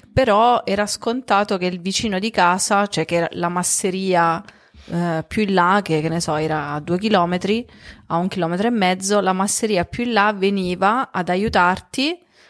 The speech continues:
a, gratis ovviamente, a lavorare i giorni che, che era necessario.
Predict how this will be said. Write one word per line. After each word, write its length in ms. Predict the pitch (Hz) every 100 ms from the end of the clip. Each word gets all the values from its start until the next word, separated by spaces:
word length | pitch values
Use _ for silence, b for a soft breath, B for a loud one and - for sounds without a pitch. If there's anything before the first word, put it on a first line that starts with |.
| b _
a, 600 | 202 190 175 175 175 165
gratis 640 | 180 180 151 - 165 - 165
ovviamente, 680 | 170 170 156 151 165 220
a 160 | 240 190
lavorare 640 | 190 220 277 180 185 214 185
i 140 | 185
giorni 440 | 175 170 180 196
che, 960 | 180 160 175 185 170 170 165 160 156 -
che 140 | -
era 120 | 202 175
necessario. 920 | 170 180 - - 160 156 185 277